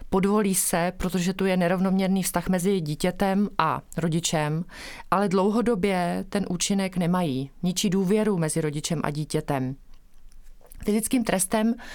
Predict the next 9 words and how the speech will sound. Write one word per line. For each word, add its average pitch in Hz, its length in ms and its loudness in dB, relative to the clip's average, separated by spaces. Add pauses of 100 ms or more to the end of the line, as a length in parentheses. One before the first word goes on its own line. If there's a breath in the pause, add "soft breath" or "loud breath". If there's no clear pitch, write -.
(300 loud breath)
povětšinou 226 500 2
rodič 220 440 0
ventiluje 220 720 2
svoje 214 400 2
emoce, 185 640 0 (760 loud breath)
je 185 120 0
projevem 208 500 2
zoufalství 240 640 2
rodiče, 202 720 0